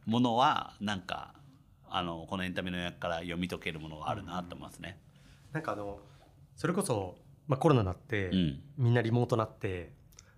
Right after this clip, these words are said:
Speaker 1: なんかより一層こういうもてなすとか、
Speaker 2: うん。
Speaker 1: そういうのってこうなくなってるじゃないですか。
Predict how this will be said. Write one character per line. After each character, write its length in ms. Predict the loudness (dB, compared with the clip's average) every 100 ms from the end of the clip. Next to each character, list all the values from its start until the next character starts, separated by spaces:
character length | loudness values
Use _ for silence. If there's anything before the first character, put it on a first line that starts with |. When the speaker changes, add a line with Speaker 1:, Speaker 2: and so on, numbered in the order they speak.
| -2
Speaker 1:
な 100 | 2
ん 20 |
か 60 | 6
よ 120 | 8
り 120 | 8
一 60 | 6
層 160 | 4 4
こ 140 | 4
う 60 | 6
い 40 |
う 140 | 4 4
も 160 | 4
て 100 | 6
な 100 | 6
す 80 | 4
と 80 | 0
か、 300 | -4 -4 0
Speaker 2:
う 60 | 2
ん。 120 | 4
Speaker 1:
そ 120 | 4
う 0 |
い 40 | 2
う 20 |
の 60 |
っ 20 | 2
て 60 |
こ 100 | -4
う 20 | -4
な 100 | 0
く 80 | 2
な 60 |
っ 40 | 2
て 100 | -2
る 40 |
じ 60 | -4
ゃ 20 |
な 40 |
い 20 |
で 40 | -10
す 60 |
か。 240 | -8 -8